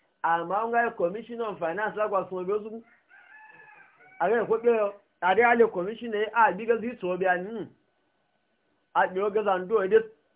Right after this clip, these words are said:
tumba commissioner ni na. Lambari je sauki. Ko S S G. Ko deputy governor. Ko mo protocol office na government house nga bida.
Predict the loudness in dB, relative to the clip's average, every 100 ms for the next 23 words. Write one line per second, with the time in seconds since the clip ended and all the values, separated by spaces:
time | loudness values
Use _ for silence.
0 | _ -4 0 2 0 -6 -8 -4 -2 -2
1 | -2 -6 -10 _ _ _ _ _ -4 -2
2 | 0 -2 -2 -4 -4 -8 -14 -20 _ _
3 | _ _ _ _ _ _ _ _ _ _
4 | _ 2 4 4 2 -2 -4 -12 -12 _
5 | _ _ _ _ _ _ _ _ _ _
6 | 2 4 4 2 -8 -4 -2 0 -2 -4
7 | -10 _ 2 4 4 2 2 2 2 2
8 | 0 0 -4 -6 -6 -2 -2 -2 -4 0
9 | 0 0 -4 -2 -2 -2 0 0 -2